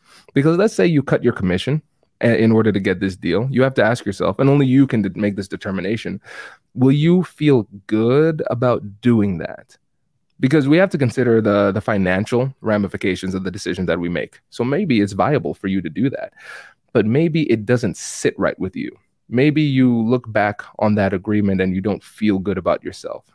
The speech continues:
because you don't feel like you're being paid what you're worth. And if that's the case,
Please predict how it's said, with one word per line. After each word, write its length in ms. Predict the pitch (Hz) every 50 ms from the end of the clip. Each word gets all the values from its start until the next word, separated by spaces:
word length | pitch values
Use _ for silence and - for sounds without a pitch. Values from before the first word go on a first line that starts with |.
| _ _
because 320 | - 113 - - 107 101 104
you 80 | 107
don't 200 | 107 113 101 92
feel 220 | - - 117 110 107
like 200 | 107 - 190 -
you're 100 | 107 101
being 260 | 95 104 92 92 95
paid 400 | - - - 127 123 120 120 113
what 220 | 110 110 98 -
you're 220 | 90 92 92 87 82
worth. 320 | 80 80 80 - - - _ _ _ - - - - - -
And 100 | - 156
if 80 | 156 143
that's 220 | 190 208 185 -
the 80 | - 104
case, 600 | - 127 135 165 160 143 131 - - - -